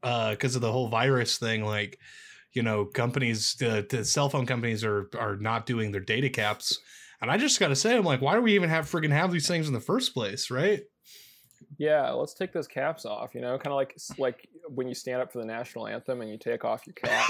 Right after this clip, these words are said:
Speaker 2: let's do that, but for, but do it for data.
Speaker 1: Yeah, I'm trying to get this data no cap, uh, if you will.
Speaker 2: Yeah.
Speaker 1: <laughs>
Speaker 2: What if, um, what if, uh, there was a guy in,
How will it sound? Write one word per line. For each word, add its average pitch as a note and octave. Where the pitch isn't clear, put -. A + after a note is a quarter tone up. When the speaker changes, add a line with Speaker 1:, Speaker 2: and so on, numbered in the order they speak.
Speaker 2:
let's -
do -
that, -
but -
for, A2
but C3+
do B2+
it C3
for A#2
data. G#2+
Speaker 1:
Yeah, D3
I'm F3
trying C#4+
to G3
get D#3+
this D#3+
data C#3
no B2+
cap, C3+
uh, G#2+
if A#2
you A2+
will. G#2
Speaker 2:
Yeah. C#3
Speaker 1:
<laughs> -
Speaker 2:
What D#3
if, B3
um, E3
what C#3+
if, A#3
uh, C#4
there F3
was D#3+
a D3+
guy C3+
in, B2+